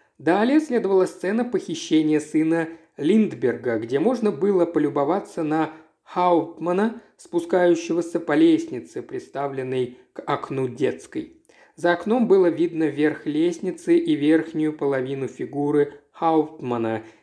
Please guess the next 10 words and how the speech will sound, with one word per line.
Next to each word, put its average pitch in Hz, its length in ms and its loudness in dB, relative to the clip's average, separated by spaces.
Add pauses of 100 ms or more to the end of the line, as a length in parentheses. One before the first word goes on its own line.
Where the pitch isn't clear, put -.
державшего 135 680 -2
в 117 80 -4
руках 151 400 -2
маленького 123 640 -2
ребёнка. 113 640 0 (480)
Ещё 160 280 0
там 247 200 2
была 196 400 2
Шарлотта 165 600 -2
Корде 131 680 -2